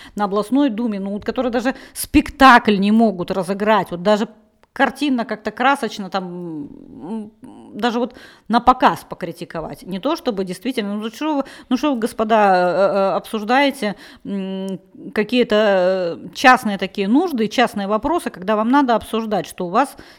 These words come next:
действительно районы проваливаются, действительно им надо отдавать, э, назад часть полномочий, финансирование Н Д Ф Л, а не, э, вести себя таким образом, что Новгородский район, Боровичья, Куловка зарабатывают, давайте мы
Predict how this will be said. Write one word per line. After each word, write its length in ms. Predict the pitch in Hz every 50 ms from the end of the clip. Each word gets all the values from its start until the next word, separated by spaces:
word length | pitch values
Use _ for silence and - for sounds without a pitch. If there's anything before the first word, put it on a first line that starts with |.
| _
действительно 760 | - 185 - - 254 311 302 285 214 202 196 185 180 175 170 180
районы 340 | 180 180 202 240 269 277 254
проваливаются, 760 | - - 208 190 185 196 196 196 185 175 170 165 - - 165
действительно 500 | 165 185 - - 320 285 - 202 185 170
им 100 | 170 175
надо 300 | 180 175 165 151 160 156
отдавать, 500 | 151 147 170 170 165 180 175 170 - -
э, 1120 | 170 165 160 156 151 151 151 147 147 147 147 147 147 143 139 139 135 135 - - 90 - -
назад 420 | - 160 156 147 165 156 - - _ _ _ _ _
часть 280 | - 196 214 214 - -
полномочий, 720 | 208 196 196 196 190 190 190 185 185 - - 185 180 - - - - _ _ _
финансирование 920 | - - 196 180 165 160 - - 220 214 202 190 190 196 190 185 180 139
Н 120 | 170 175 170
Д 80 | 175 170
Ф 120 | - - 175
Л, 280 | 170 185 196 202 190 -
а 80 | 196 202
не, 160 | 214 220 220
э, 300 | 214 - - 202 208 190 190
вести 260 | 214 208 - 269 254
себя 220 | - 220 185 185
таким 260 | - 190 185 - 185
образом, 320 | 185 170 160 156 156 165 160
что 180 | - - 180
Новгородский 480 | 175 170 156 185 202 208 208 208 - 202
район, 300 | 202 196 208 202 196 190
Боровичья, 480 | 196 190 190 185 208 202 - - 214 208
Куловка 440 | - 214 202 190 190 - - 202
зарабатывают, 600 | 208 208 226 240 262 254 320 320 311 - 175 180 180
давайте 360 | 185 214 247 285 262 - 214
мы 160 | 190 202 240